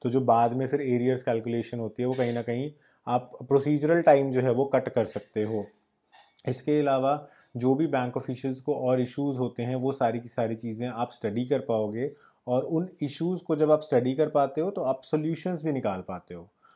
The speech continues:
तो उन स-, स्मार्ट सॉल्यूशन से हम सारी चीज़ें ऑनलाइन कर पाएंगे। इसके अलावा जो पेंशनर्स के ग्रीवेंसेस होते हैं mainly कि उनको हर साल जाके अपना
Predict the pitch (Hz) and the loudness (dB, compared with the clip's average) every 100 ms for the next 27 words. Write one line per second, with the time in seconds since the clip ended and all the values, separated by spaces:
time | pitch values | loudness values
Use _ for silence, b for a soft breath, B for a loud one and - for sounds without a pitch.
0 | b - 143 160 151 143 - 120 127 160 | b -2 -2 0 -2 -4 -2 -2 -2 -2
1 | - 131 117 - 135 139 139 135 135 147 | 0 0 -2 -4 -4 -4 0 0 0 -6
2 | - 117 123 127 120 123 110 110 113 120 | 0 0 2 0 -2 -4 -4 -2 -2 0
3 | 113 110 107 104 104 107 104 b b b | -2 -2 -2 -4 -4 -4 -6 b b b
4 | 139 131 147 139 139 147 147 120 117 139 | -6 -2 0 2 2 0 -2 -4 -4 -6
5 | 143 143 120 120 113 113 110 143 131 123 | -2 -2 -2 -2 -2 -4 -4 -2 -2 -2
6 | 123 120 123 120 120 123 131 131 123 123 | -4 -4 -2 -2 -2 -2 -2 -2 -4 -2
7 | 127 117 120 123 117 113 107 - 113 113 | -2 -2 0 2 2 2 -2 -2 -4 -4
8 | 113 117 | -6 -6